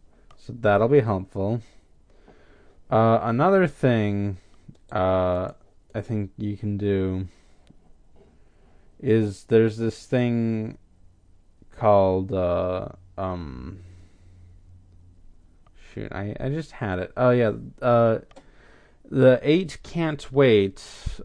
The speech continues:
uh, like, hashtag on Twitter, which is a s-, series of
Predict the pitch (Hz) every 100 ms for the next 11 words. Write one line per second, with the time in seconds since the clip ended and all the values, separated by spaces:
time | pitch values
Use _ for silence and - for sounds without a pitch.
0 | - 110 101 98 92 95 - _ - 104
1 | 98 - - - - 127 120 107 - 113
2 | 95 92 95 92 - 95 95 92 101 -
3 | - - - - _ - 127 123 131 127
4 | 120 107 117 117 - - - - - -
5 | 135 - - 160 175 190 190 165 - -
6 | 123 120 113